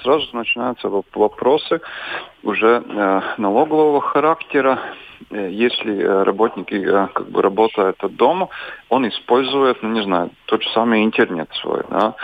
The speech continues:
какую-то там другую, не знаю, электроэнергию и так далее, и так далее.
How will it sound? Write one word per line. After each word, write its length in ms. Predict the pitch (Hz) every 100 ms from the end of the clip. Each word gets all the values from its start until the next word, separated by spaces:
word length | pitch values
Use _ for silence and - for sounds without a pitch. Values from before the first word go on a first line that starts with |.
| - - - -
какую-то 520 | - - 113 - -
там 240 | - 117
другую, 460 | 113 101 107 113 98
не 100 | 98
знаю, 280 | 90 98 - -
электроэнергию 1160 | 110 113 - 123 - 113 113 123 120 113 110
и 40 | 110
так 200 | - 104
далее, 280 | 113 117 101
и 20 |
так 240 | - 113
далее. 340 | 117 98 82